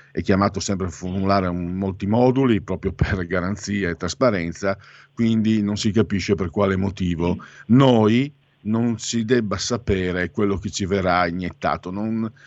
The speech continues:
non si debba... Io non sono un Novax, anche se sono, eh, <laughs> bellonefobico,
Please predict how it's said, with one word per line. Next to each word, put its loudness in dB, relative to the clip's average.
non -4
si 0
debba... 2
Io 4
non 4
sono 4
un 2
Novax, -2
anche -6
se -2
sono, 4
eh, 2
<laughs> -4
bellonefobico, 2